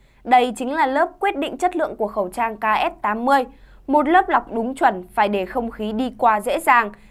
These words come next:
tạo sự thoáng khí cho người dùng, nhưng lại có kết cấu đủ để lọc được các hạt bụi, vi khuẩn, virus có kích thước cực nhỏ.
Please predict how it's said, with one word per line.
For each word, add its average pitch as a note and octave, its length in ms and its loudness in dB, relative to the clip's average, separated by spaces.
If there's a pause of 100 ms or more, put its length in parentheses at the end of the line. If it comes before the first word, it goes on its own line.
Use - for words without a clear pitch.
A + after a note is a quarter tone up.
(140)
tạo C#4 180 2
sự C#4 260 -8
thoáng A#3 220 -6
khí B3 220 -6
cho C4+ 120 -6
người A3+ 220 -2
dùng, A3 260 0 (320)
nhưng B3+ 200 0
lại A3+ 220 0
có A3 80 -6
kết E4+ 200 -4 (100)
cấu A#3+ 220 2
đủ B3+ 260 -2
để G3 140 -2
lọc G3+ 220 0
được G3+ 200 -4
các D#4 160 -16
hạt B3+ 220 -6
bụi, B3 220 0 (320)
vi D4 180 -2
khuẩn, A#3 280 0 (180)
virus A#3+ 380 -4 (160)
có A#3 120 2
kích F4+ 240 -6
thước F#4+ 300 -6
cực G#3+ 220 -10
nhỏ. F#3 300 0